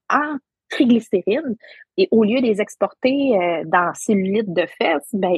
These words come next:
il le garde à, à même ses réserves. C'est comme ça que ça, ça, la pathogenèse de,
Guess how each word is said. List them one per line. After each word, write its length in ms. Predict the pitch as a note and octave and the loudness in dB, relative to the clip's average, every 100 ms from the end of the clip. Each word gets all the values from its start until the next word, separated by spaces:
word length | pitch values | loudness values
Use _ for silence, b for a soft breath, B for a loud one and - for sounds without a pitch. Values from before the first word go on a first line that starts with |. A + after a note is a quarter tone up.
| G3+ | 2
il 140 | G3 | 0
le 40 | |
garde 260 | F3+ A3+ C4+ | 2 0 0
à, 260 | F#3+ - F3+ | -6 -6 -4
à 20 | |
même 200 | G3 A#3+ | -2 -2
ses 160 | - G#3 | -2 -2
réserves. 440 | F3 E3+ F#3 F#3+ - | -2 0 -4 -6 -8
C'est 160 | G3+ _ | -8 _
comme 240 | - D#4 | -4 -2
ça 420 | C4 - - B3 A#3 _ - | -2 -2 -2 -2 -4 _ -6
que 100 | - | -6
ça, 240 | - E3+ - - | -6 -12 -12 -20
ça, 60 | D3+ - _ _ _ _ - | -20 -20 _ _ _ _ -4
la 140 | F3 - | -2 0
pathogenèse 840 | G#3 - C#4 C4 G#3 G3+ B3 B3+ | -4 0 2 2 0 -2 -2 -2
de, 480 | G3 F#3 E3+ E3 E3+ | -2 -2 -2 -2 -4